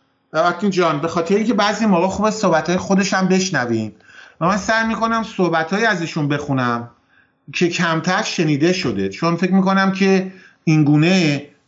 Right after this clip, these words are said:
اه، بیشتر با خودش آشنا می‌شیم و بعد می‌فهمیم که چرا مردم در ایران اسم پادشاهشون رو میارن.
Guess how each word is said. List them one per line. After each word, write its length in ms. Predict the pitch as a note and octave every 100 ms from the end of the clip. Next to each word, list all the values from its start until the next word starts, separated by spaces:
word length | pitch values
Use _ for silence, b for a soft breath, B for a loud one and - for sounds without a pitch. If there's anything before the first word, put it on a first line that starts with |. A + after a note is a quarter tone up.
| _
اه، 400 | C3+ B2+ B2 A#2+
بیشتر 480 | A#2 D#3 E3+ - G3+
با 140 | G#3 E3+
خودش 480 | - F#3+ G#3 F#3+
آشنا 360 | D#3+ D3+ - F#3
می‌شیم 400 | G#3+ F#3 D#3+ C#3+
و 80 | D3+
بعد 240 | F3+ F#3+
می‌فهمیم 480 | A3+ A3+ A#3 G#3 E3+
که 120 | E3
چرا 320 | - F#3+ A3+
مردم 520 | A3+ F#3 D#3+ C#3+ G3+ A3
در 180 | F#3
ایران 300 | D3+ D#3+ F#3+ F#3
اسم 300 | F#3 G#3 G#3
پادشاهشون 800 | F#3 D3 C#3+ - E3+ F#3 F3+ B2
رو 60 |
میارن. 500 | A#2 A2 G#2 G2 F#2+